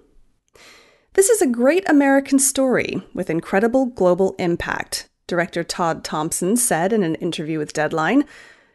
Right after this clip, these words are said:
Nichelle Nichols strived to create a brighter future for us all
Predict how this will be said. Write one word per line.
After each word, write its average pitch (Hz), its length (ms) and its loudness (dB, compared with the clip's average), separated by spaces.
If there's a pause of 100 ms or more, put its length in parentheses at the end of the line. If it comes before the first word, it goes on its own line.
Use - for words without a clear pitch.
(280)
Nichelle 185 360 2
Nichols 226 440 2
strived 294 520 0
to 330 80 2
create 180 360 0
a 160 60 -2
brighter 170 340 2
future 190 400 -4
for 180 240 -4
us 185 140 -2
all 220 480 -2